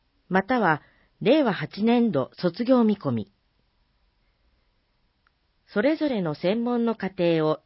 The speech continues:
修了、見込みしている。申し込み先。三月十六日月曜から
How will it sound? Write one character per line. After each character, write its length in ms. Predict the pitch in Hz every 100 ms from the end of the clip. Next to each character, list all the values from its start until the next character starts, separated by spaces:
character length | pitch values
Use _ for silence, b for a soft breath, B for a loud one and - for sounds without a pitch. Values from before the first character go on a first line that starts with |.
| - -
修 240 | 202 240
了、 320 | 208 190 175 - _ _ -
見 160 | 156
込 160 | - 240
み 140 | 240
し 160 | 226 -
て 100 | 180
い 160 | 160 143
る。 160 | 127 - - - _ _ _ _ _ _ _ _ _ _ _ _ _ _ _ -
申 220 | 180 254
し 100 | -
込 160 | -
み 120 | 220 202
先。 420 | 185 - 143 - _ _ _ _ _ _ _ _ _ _ _ _ _ _ _ -
三 220 | 262 311
月 260 | 247 - 147
十 260 | 143 185
六 220 | 233 208 214
日 320 | 190 185 170
月 300 | 151 - 196
曜 240 | 214 202
か 140 | 147 131
ら 180 | 127